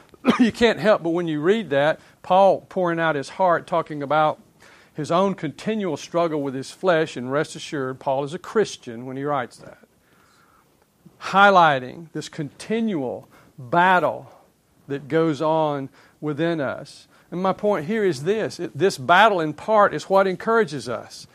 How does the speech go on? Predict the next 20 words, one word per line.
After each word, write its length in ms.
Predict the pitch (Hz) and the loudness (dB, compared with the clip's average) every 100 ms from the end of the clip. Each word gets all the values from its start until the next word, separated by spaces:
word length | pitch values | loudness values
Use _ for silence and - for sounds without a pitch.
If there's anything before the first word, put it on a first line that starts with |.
| _ _ _ | _ _ _
It's 220 | 175 175 | -4 0
what 180 | 208 180 | 4 2
con-, 220 | - 185 - _ _ | 2 -6 -6 _ _
it 160 | 175 175 | -10 -8
causes 520 | - 214 196 175 143 | -2 0 0 -2 -6
this 220 | 165 185 | -2 -2
desire, 1040 | 139 151 143 117 160 180 214 190 113 123 156 151 | -2 -4 -4 0 0 2 0 0 -4 -8 -12 -14
if 160 | 139 | -12
you 100 | 147 | -12
will, 380 | 120 127 131 147 _ - - - - 160 | -10 -8 -8 -10 _ -20 -20 -20 -18 -10
this 240 | 151 143 | -6 -6
hunger, 920 | - - 202 240 233 170 131 139 160 - _ - - | -8 -2 2 2 2 -2 -2 -4 -6 -20 _ -20 -8
this, 320 | 151 156 - _ _ | -6 -6 -10 _ _
this 340 | 160 - - - | -8 -6 -10 -6
thirst 720 | 208 233 214 151 - - _ _ _ | 0 2 2 0 -6 -20 _ _ _
for 120 | 156 | -10
God's 540 | 131 165 170 165 127 - - - | -4 0 2 0 -4 -20 -20 -14
righteousness 720 | 135 156 202 208 170 - 151 | -2 0 0 -2 -10 -8 -10
to 160 | - 151 | -8 -12
continue, 560 | - 160 - 247 180 | -8 -8 -6 -6 -6